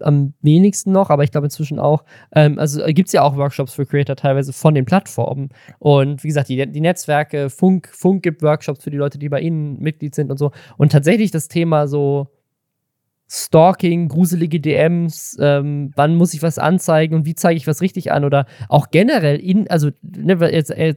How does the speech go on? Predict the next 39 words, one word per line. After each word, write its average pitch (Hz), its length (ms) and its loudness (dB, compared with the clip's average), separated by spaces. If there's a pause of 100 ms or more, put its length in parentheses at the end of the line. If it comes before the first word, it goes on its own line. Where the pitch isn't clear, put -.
(140)
äh, - 260 -4
Jonas 165 260 2
M 208 120 2
sagt 175 240 -4
das 160 100 -4
in 160 60 -2
seinem 151 200 0
Video 151 220 -2
auch 165 140 2
mit 160 120 -2
dem 151 120 -4
Thema, 147 420 -2 (280)
die 175 80 2
Polizei 165 600 2
weiß 156 220 0
ganz 165 180 -4
oft - 160 -4
nicht, 165 160 0
wie 160 60 -2
sie 151 100 0
mit 151 160 -2
digitalen 151 460 0
Straffällen 143 600 0
umgehen 143 360 0
soll 135 260 2
und, 135 320 -6
ähm, 131 400 -2 (800)
ich - 120 2
glaub, 143 160 4
gerade 135 260 0
weibliche 165 340 -2
Creatorinnen 139 540 0
auch 131 80 -4
mit 135 140 -6
sexueller 143 340 -2
Belästigung 160 500 -2
und 135 120 -4
so 135 100 -6
weiter. 139 420 0